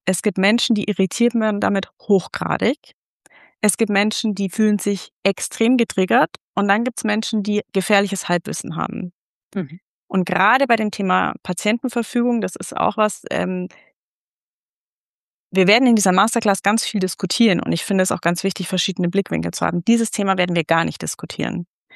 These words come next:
Speaker 1: weil das ist eine so persönliche Entscheidung und es ist so individuell und da sind wir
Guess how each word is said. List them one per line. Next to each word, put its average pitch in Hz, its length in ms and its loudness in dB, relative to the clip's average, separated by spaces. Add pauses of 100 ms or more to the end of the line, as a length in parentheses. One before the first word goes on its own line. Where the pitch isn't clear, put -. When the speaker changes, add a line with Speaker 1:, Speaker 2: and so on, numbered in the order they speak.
(600)
Speaker 1:
weil 180 180 4
das 214 240 2
ist - 220 -4
eine 190 220 2
so 214 480 0
persönliche 214 640 -2
Entscheidung 165 680 -2
und 185 180 -4
es 180 200 -4
ist 196 300 -10 (120)
so 220 600 2
individuell 196 840 0 (580)
und 185 200 0
da 190 140 4
sind 202 220 -2
wir 196 120 0